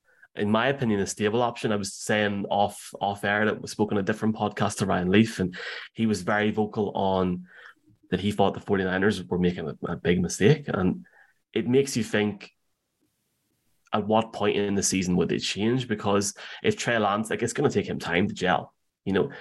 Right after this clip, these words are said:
you can't just gel in two or three preseason games. He's gonna need the first six, seven weeks of the season, and you can't just pull the plug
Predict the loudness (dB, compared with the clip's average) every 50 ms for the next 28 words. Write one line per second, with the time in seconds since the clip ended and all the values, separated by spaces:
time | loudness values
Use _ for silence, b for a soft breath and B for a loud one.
0 | B B -4 -2 2 2 2 2 2 0 -4 -4 -2 0 0 2 2 0 0 -2
1 | -2 0 0 0 0 0 -2 -2 -2 0 -2 -2 0 0 0 2 2 2 2 0
2 | 0 0 0 0 0 2 2 0 0 0 -2 -2 -2 -2 -4 -4 -2 0 0 2
3 | 2 2 0 0 -2 -2 -2 -2 -2 0 0 0 0 0 0 -2 -2 -2 -2 0
4 | 0 2 2 0 -2 -4 -6 B B B B B B B -6 -4 -2 0 0 0
5 | 0 0 0 -2 -2 -2 -6 -10 _ _ _ _ B B B B B B B B
6 | _ _ -10 -6 -2 0 2 2 2 0 -4 -6 -6 -4 0 0 0 0 -2 -4